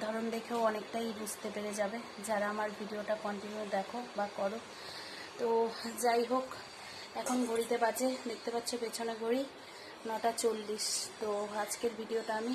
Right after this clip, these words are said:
নটা চল্লিশে স্টার্ট করলাম। তো ভিডিওটা স্টার্ট করছি, কিন্তু ভিডিওটা তাড়াতাড়ি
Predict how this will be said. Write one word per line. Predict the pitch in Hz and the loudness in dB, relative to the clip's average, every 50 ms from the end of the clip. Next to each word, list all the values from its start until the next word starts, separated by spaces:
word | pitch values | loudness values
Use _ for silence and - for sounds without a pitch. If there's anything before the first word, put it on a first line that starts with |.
| 254 240 214 | 0 0 0
নটা | 202 196 220 214 214 - | 0 2 0 0 0 0
চল্লিশে | 226 214 214 214 214 208 - 254 247 - - | 0 0 0 0 0 -2 -2 -2 -2 -2 -2
স্টার্ট | - - 226 220 226 - - | 2 4 4 4 4 4 4
করলাম। | 254 240 226 220 233 262 320 - - - - - - - - - - - - - - | 4 4 6 4 4 4 2 0 -4 -10 -12 -12 -12 -12 -10 -10 -10 -10 -10 -6 -4
তো | 233 226 220 220 | -2 -2 -2 -2
ভিডিওটা | 220 247 254 262 277 269 269 - | 0 0 2 6 6 6 6 6
স্টার্ট | - 262 240 240 240 - - | 6 8 8 8 6 8 8
করছি, | 302 302 302 - - 262 247 254 | 8 8 8 6 2 0 0 0
কিন্তু | 254 240 247 226 226 | 0 0 0 0 -2
ভিডিওটা | 202 226 220 220 247 240 - | -2 -2 0 0 0 2 4
তাড়াতাড়ি | 220 214 208 208 - - 254 | 4 4 2 2 0 -2 -2